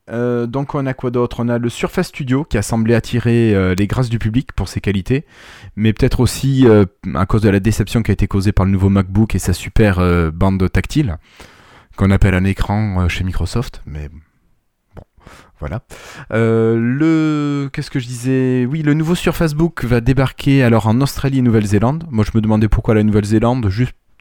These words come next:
euh, à cause de l'Australie, peut-être. Euh, ça c'est incessamment sous peu, je crois que c'est ce mois-ci qui sort. Et normalement, premier trimestre deux mille dix-sept, on devrait enfin avoir les nouveaux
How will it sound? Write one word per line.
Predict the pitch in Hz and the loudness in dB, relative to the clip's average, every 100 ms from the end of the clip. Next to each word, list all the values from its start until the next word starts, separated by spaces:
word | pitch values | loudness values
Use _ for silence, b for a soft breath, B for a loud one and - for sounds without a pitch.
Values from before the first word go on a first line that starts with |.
| - | -4
euh, | 101 98 | 0 2
à | 95 | 0
cause | 113 104 | 0 0
de | |
l'Australie, | 104 101 107 127 - _ _ - | -2 -2 -8 -10 -14 _ _ -12
peut-être. | 87 - - - B B B B B 95 | -10 -10 -12 -20 B B B B B -2
Euh, | 98 98 | 0 2
ça | - | 0
c'est | 123 - 117 110 107 | -2 2 4 6 6
incessamment | 107 120 123 117 | 4 2 2 0
sous | 107 - | 0 0
peu, | 165 | 0
je | |
crois | - 127 | 2 -2
que | |
c'est | - | -2
ce | 110 | 0
mois-ci | 113 107 165 | 0 0 -4
qui | - - 101 | -8 -6 -6
sort. | - 131 165 - B B B | -6 -6 -6 -8 B B B
Et | 120 123 123 | 2 4 4
normalement, | 127 127 127 135 147 156 160 160 | 2 2 2 4 2 2 -2 -2
premier | - 139 135 | 0 2 0
trimestre | - 127 120 | 0 0 2
deux | 123 | 2
mille | 120 | 0
dix-sept, | 113 107 143 - - | 0 -2 -2 -2 -4
on | 139 156 | -4 0
devrait | 131 110 123 | 0 2 0
enfin | 131 113 - 123 | 0 -4 -2 -4
avoir | 127 98 117 107 | -2 0 2 2
les | 107 127 | 2 2
nouveaux | 120 107 127 | 0 2 2